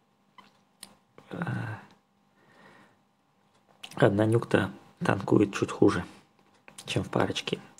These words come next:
А снизу у нас, э, другая совсем схема была, а точнее у соперников. Да,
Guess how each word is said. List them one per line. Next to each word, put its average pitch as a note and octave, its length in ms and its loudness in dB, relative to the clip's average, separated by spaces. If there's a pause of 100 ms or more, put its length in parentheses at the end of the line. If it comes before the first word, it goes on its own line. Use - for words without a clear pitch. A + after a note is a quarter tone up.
А A2 160 2
снизу D#3+ 400 4
у C3 60 2
нас, A#2 280 0 (720)
э, G#2 320 4
другая A2 420 6
совсем - 360 -2
схема F#3 380 0
была, G#2 360 2 (1040)
а C#3 120 -6
точнее G2 420 -2 (100)
у G2+ 100 0
соперников. - 800 0 (180)
Да, A#2 520 -2